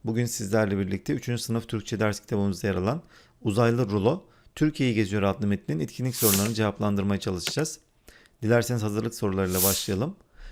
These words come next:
Ülkemize ilk kez gelmiş biriyle tanıştığınızı düşününüz. Ona ülkemizle ilgili neler anlatırdınız?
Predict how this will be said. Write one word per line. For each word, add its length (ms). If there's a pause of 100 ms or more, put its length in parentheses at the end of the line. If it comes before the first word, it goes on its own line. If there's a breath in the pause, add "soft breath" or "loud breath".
(200 soft breath)
Ülkemize 500
ilk 160
kez 240
gelmiş 460
biriyle 280
tanıştığınızı 640
düşününüz. 580 (440 loud breath)
Ona 260
ülkemizle 560
ilgili 260
neler 300
anlatırdınız? 680